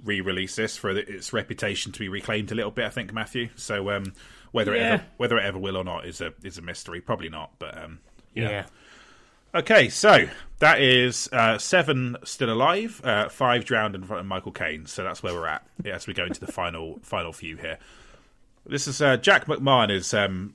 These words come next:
Speaker 1: the thirteenth defendant. "Your Honour, if it pleases the Games Court, I would like to represent myself in this here matter." Oh, okay, well then, you, you don't want my help at all, Jack. I mean, you know, now I wish you, that you drowned. Um, so,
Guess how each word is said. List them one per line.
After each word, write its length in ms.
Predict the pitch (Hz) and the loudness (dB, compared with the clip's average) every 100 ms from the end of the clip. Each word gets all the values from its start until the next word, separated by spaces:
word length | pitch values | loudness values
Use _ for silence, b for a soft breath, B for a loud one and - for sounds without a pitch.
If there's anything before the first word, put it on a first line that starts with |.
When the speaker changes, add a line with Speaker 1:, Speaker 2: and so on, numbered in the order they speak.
| 110 | -8
Speaker 1:
the 100 | 107 | -4
thirteenth 480 | - 104 - 95 - | 0 -2 -2 -8 -10
defendant. 440 | 98 120 117 175 - _ _ _ _ _ _ _ - | -4 -2 0 -4 -8 _ _ _ _ _ _ _ -2
"Your 220 | 120 127 | 2 6
Honour, 260 | 165 117 87 | 6 4 2
if 140 | - 123 | -6 -6
it 100 | 135 | -2
pleases 300 | 170 139 123 | -2 -2 -4
the 60 | |
Games 320 | 117 151 147 - | -2 -2 -2 -4
Court, 300 | 123 85 - b b b b | -4 -4 -8 b b b b
I 100 | 123 | 4
would 80 | 113 | 6
like 200 | 120 117 | 4 4
to 100 | 123 | 2
represent 440 | 123 127 101 127 | 0 0 2 2
myself 460 | 113 110 - 139 - | 2 0 4 2 2
in 120 | 87 | -6
this 200 | 87 - | -6 -6
here 160 | 92 85 | -6 -4
matter." 440 | 87 90 - 80 | -6 -6 -6 -6
Oh, 120 | - 87 | -4 -4
okay, 240 | 90 82 | -4 -6
well 160 | 82 82 | -6 -8
then, 240 | 85 85 - | -10 -12 -12
you, 160 | 98 - | -12 -6
you 80 | |
don't 140 | 98 98 | -4 -4
want 100 | 95 | -4
my 80 | 92 | -4
help 180 | 101 - | -4 -6
at 140 | - | -6
all, 120 | 113 | -6
Jack. 280 | - 85 82 | -4 -6 -6
I 40 | 92 | -8
mean, 240 | 85 85 _ - | -10 -12 _ -12
you 140 | 113 | -10
know, 100 | 82 | -8
now 220 | 87 127 117 | 0 4 6
I 120 | 120 | 6
wish 260 | 104 92 | 4 -2
you, 100 | 90 85 | -6 -8
that 140 | 107 | -10
you 120 | 90 85 | -10 -10
drowned. 460 | 95 85 82 80 - _ | -8 -8 -8 -14 -18 _
Um, 300 | 104 98 92 95 B B B B - | -2 0 -2 -10 B B B B -6
so, 300 | - 135 | 4 6